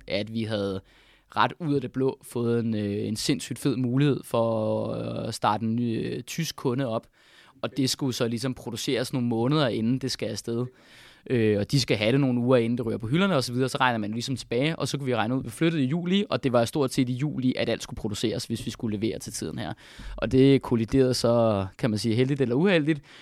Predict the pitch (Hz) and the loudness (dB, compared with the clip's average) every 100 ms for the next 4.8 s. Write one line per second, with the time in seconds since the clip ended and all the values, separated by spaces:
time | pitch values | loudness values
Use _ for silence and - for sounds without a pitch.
0 | - 127 123 120 - 113 107 104 110 104 | -8 -2 0 0 0 0 2 2 0 -2
1 | 104 104 107 104 101 101 - 113 - 127 | -4 -4 -4 -2 -2 -4 -4 -2 2 2
2 | - 131 - 120 117 - 127 123 127 117 | 2 -2 2 2 2 0 -4 0 0 0
3 | 107 110 - 107 104 104 113 _ 117 110 | 0 -2 0 -2 0 -2 -2 _ -4 -2
4 | 113 120 107 107 104 107 - - | -4 -4 -4 -4 -4 -6 -6 -6